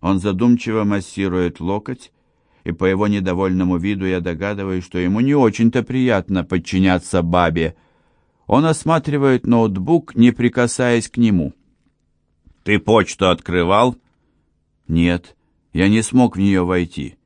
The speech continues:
"Ничего, наши криминалисты смогут. У нас теперь такие асы работают, настоящие гении". И он протягивает мне руку.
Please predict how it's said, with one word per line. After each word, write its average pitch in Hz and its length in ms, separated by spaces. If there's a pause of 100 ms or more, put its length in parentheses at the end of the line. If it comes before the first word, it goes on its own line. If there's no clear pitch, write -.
(120)
"Ничего, 131 960
наши 101 400
криминалисты 101 800
смогут. 92 640 (400)
У 95 100
нас 107 200
теперь 104 360
такие 127 440
асы 107 360
работают, 87 640
настоящие 101 720
гении". 82 680 (720)
И 78 100
он 139 180
протягивает 107 720
мне 90 200
руку. 67 400